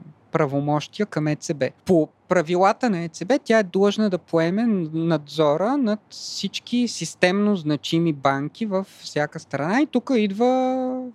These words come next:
разтегаемото понятие какво е системно значима банка, тоест по нейното, а, разбиране. Абсолютният минимум е топ три по активи. Тоест, а, трите най-големи банки в страната в-,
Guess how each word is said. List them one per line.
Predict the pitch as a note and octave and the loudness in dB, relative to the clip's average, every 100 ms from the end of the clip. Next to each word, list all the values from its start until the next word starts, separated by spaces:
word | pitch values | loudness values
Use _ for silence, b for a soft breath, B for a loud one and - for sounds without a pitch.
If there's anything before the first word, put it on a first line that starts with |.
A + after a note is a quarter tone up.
| _ _ | _ _
разтегаемото | G#3+ G#3+ G#3 - F#3+ E3+ F#3+ G#3 G3+ - | 0 2 0 0 0 2 2 2 0 -2
понятие | - E3 E3 F3 G3+ | -4 -2 0 -2 -6
какво | F#3+ D#3+ - F3 | -8 -6 0 0
е | |
системно | - - - D3+ D#3 D#3+ E3+ D#3+ | 0 -14 -2 -2 0 -2 -2 -2
значима | D3 D3 - D#3 D3 | -4 -6 -4 -4 -2
банка, | C3+ C3 C3 D3 A3 | -2 -2 -2 -8 -6
тоест | D#3 D3+ - _ - | -4 -4 -6 _ -6
по | D#3 | -2
нейното, | D3 D3 D3 D3 - B2 G#2+ - D#3+ B B B B B B B B - | 0 -2 -4 -10 -12 -12 -12 -18 -20 B B B B B B B B -6
а, | D#3 C#3+ C#3 C3+ B2+ B2 B2+ C#3+ | -4 -2 -2 -4 -4 -6 -2 -2
разбиране. | C#3+ C3 B2+ C3+ C3+ E3 A#3+ D#4 D#4 - _ _ | -2 -6 -4 -2 0 0 0 0 -2 -8 _ _
Абсолютният | G3 - - G#3+ B3 C4+ G3+ | -4 -4 -2 0 2 0 2
минимум | F#3 G#3 B3+ D#4 | 2 2 2 2
е | C4+ | 0
топ | - G#3+ - | 2 0 0
три | - G3+ | -2 -2
по | G#3+ A3+ | 0 0
активи. | G3 - - D3 B2+ - _ _ _ - | 0 -2 -4 -4 -4 -10 _ _ _ -2
Тоест, | F3+ E3 F#3+ - _ G#3 | 2 2 0 -8 _ -2
а, | G3 G3 G3 - | 0 0 -2 -2
трите | F#3 F3 G3+ | -4 0 2
най-големи | F#3+ E3+ D#3+ D#3+ D#3 | 2 2 2 0 0
банки | D3 D3+ C#3+ - | 0 -2 -2 -6
в | - | -16
страната | - D3 D3+ G3 A3+ C4 | -10 -6 -2 -2 0 -2
в-, | A3+ | -2